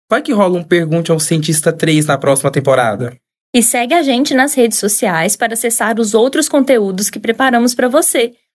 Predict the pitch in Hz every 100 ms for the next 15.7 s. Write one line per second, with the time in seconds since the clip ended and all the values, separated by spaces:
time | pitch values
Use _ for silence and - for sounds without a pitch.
0 | _ - 330 254 190 190 254 294 262 311
1 | 466 240 208 202 185 208 175 185 - -
2 | _ _ 311 330 381 208 180 202 233 214
3 | 220 226 202 269 427 415 320 233 233 226
4 | 277 240 247 247 285 302 294 240 214 -
5 | 254 - 269 170 - - _ _ _ 240
6 | 311 320 330 311 294 320 302 294 277 240
7 | 247 262 240 247 247 240 - 196 233 254
8 | 226 226 233 254 269 311 240 202 _ _
9 | _ _ 247 247 254 233 226 226 262 269
10 | - 233 214 190 190 202 208 214 214 208
11 | 196 233 381 320 185 - _ _ _ 208
12 | 311 - 349 277 247 254 254 233 - 254
13 | 233 277 311 262 247 254 - 262 311 381
14 | 339 269 285 294 285 - 311 339 - 247
15 | - 220 220 202 156 -